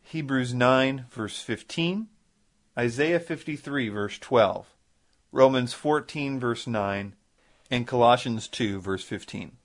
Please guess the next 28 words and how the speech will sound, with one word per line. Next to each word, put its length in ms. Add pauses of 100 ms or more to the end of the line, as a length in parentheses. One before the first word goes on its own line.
(800)
Another 300
point 420
is 160
about 340
why 460
only 320
a 60
perfect 520
man 440 (320)
could 240
die 340
for 220
the 120
sins 480
of 200
man. 280 (640)
The 100
fact 540
that 200
Jesus 580
never 440
sinned 640 (420)
is 200
very 360
important 680
to 100
the 100
gospel. 560